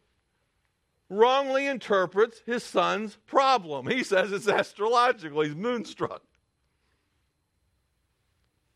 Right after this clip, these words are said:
Just like that, Jesus sizes it up, and he realizes it's demonic, and with one word, the demon flees.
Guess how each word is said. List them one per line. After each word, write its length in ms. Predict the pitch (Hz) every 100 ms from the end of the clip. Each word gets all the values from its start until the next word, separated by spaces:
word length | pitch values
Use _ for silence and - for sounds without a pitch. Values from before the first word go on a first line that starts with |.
| _ _ _ _ _ - _ _ _ _
Just 160 | 123
like 220 | 131 135 117
that, 340 | 151 123 110 _ _ _ _ _ -
Jesus 480 | 92 156 147 120 113
sizes 560 | - 143 135 113 107
it 80 | 110
up, 280 | 110 110 -
and 120 | 104 104
he 120 | 135
realizes 680 | 123 117 113 113 104 104 101
it's 160 | 107 _
demonic, 600 | 104 110 117 107 101 _ _ _ _
and 200 | 107 107
with 200 | 104 - 101
one 300 | 117 240 226
word, 440 | 160 120 92 90 - _ _ _ _ _ _ _ _ _ _ _ _ _ _ _ _ _ _ _ _
the 80 | 101
demon 340 | 107 107 101
flees. 540 | 82 98 85 67 _